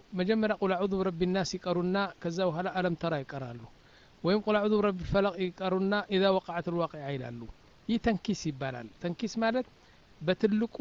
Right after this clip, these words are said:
በ-፣ ከላዩ ጀምረህ ወደ ታች ነው የምትሄደው። ሐራም አይደለም፣ ክልክልም አይደለም። አላህ ሱብሓነሁ ወተዓላ "ፈቅረኡ ማ ተየሰረ ሚንሁ" ነው ያለው። እንደፈለጋችሁ ቅሩ። ላኪን ዑለማዎች ይህ ነገር አልወደዱትም። ምክንያቱም ከላይ ወደ ታች ነው የሚካሄደው እንጂ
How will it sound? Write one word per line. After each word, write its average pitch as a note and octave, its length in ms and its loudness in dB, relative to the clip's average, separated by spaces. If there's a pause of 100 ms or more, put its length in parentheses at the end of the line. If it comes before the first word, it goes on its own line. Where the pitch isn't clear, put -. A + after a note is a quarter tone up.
(140)
በ-፣ F3+ 320 0
ከላዩ G#3 460 2
ጀምረህ G3+ 380 0
ወደ F3+ 160 0
ታች E3+ 260 -6
ነው D3 120 -4
የምትሄደው። C3 520 -8 (760)
ሐራም D4 340 4
አይደለም፣ C#3 400 0 (680)
ክልክልም D4+ 420 2
አይደለም። C3+ 400 0 (580)
አላህ G3+ 180 0
ሱብሓነሁ G#3 180 -4
ወተዓላ B3 280 2
"ፈቅረኡ G#3+ 420 0
ማ G3+ 160 2
ተየሰረ F3+ 460 -2
ሚንሁ" E3 220 0
ነው D3+ 120 -2
ያለው። B2 240 -10 (340)
እንደፈለጋችሁ F#3+ 680 -2
ቅሩ። D#3+ 180 -4 (500)
ላኪን A3+ 240 0
ዑለማዎች B3+ 440 2
ይህ A3+ 120 0
ነገር A3 200 2
አልወደዱትም። D#3 720 0
ምክንያቱም F#3+ 480 -2
ከላይ G#3 320 0
ወደ G3+ 160 2
ታች G3 220 -4
ነው F3 100 -8
የሚካሄደው F#3 460 -2
እንጂ F3 140 -2